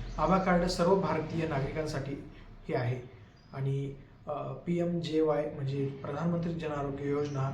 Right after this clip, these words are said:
ही गरीब रेषेखालील आणि पात्र लोकांसाठीच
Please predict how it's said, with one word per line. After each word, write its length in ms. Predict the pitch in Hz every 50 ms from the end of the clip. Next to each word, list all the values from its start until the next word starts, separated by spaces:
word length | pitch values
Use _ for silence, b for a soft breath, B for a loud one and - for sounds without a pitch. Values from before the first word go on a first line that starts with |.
| - - -
ही 200 | - - 170 165
गरीब 380 | 165 165 156 151 165 170 147 151
रेषेखालील 580 | 156 151 - - - - 135 131 131 127 127 - B B B B B B B B B -
आणि 200 | 127 139 139 135
पात्र 340 | - - 170 170 - 185
लोकांसाठीच 800 | 165 175 170 147 131 131 135 135 - 131 - - 156 - - -